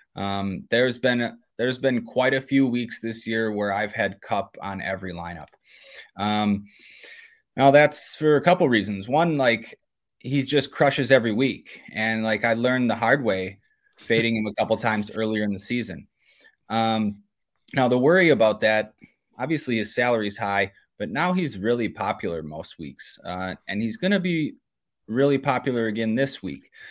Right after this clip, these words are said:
So you don't really want to be even with the field, uh,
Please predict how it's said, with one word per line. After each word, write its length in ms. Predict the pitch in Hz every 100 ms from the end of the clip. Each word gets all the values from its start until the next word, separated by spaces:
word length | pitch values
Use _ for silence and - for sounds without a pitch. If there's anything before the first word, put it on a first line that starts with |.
| - -
So 540 | - 143 139 135 - _ _ _ _ _ _ _ _ _ _ _ _ _
you 80 | 165
don't 260 | 220 240 -
really 260 | 208 190
want 380 | 170 160 165 156
to 120 | 156
be 320 | 120 139 135 -
even 500 | 131 147 143 156 147
with 220 | 135 131
the 100 | 120
field, 580 | 110 - 120 110 95 87 - - - _
uh, 300 | 107 104 104